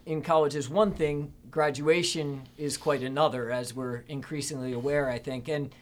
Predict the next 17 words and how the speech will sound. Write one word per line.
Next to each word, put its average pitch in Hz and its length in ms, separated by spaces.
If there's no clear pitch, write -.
it's - 160
too 269 200
soon 233 360
to 175 160
study 170 360
the 156 120
effects 151 340
of 147 60
attending 151 340
a 147 80
kip 151 220
middle 143 200
school 143 200
on 135 120
college 135 320
graduation, 135 760
but 156 260